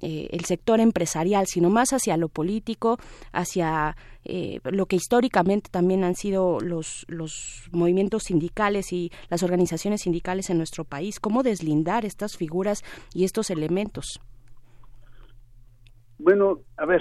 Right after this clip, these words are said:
Speaker 2: yo, lo, yo, yo primero diría que yo no he visto es un, un respaldo abierto más allá de, evidentemente, el, el, el abrirle el espacio para ser senador,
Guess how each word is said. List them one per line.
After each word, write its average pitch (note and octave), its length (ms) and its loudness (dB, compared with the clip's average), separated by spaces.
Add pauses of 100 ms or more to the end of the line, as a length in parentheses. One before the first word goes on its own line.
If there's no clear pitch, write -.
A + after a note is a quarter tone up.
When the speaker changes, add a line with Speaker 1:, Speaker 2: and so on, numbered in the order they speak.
(160)
Speaker 2:
yo, E3 200 -2
lo, E3 220 -2
yo, G#3 300 2 (100)
yo G3 140 -6 (600)
primero C3+ 600 0
diría C3+ 480 -4
que A#2+ 100 -10
yo C#3 140 -2
no D#3 100 0
he - 40 -4
visto A#2+ 600 -2
es A#2 80 -10 (280)
un, A#2+ 240 -8
un C3 160 -6
respaldo A#2+ 680 -2
abierto A2+ 580 -2
más B2+ 300 -2
allá G#2+ 320 -4
de, G#2+ 120 -4
evidentemente, G2+ 1080 -10
el, F2+ 260 -14
el, F2+ 160 -14 (100)
el F2 180 -10
abrirle G#2 400 -4
el G2+ 100 -6
espacio A2 500 -4
para - 280 -10
ser F#2 240 -10
senador, A#2 500 -2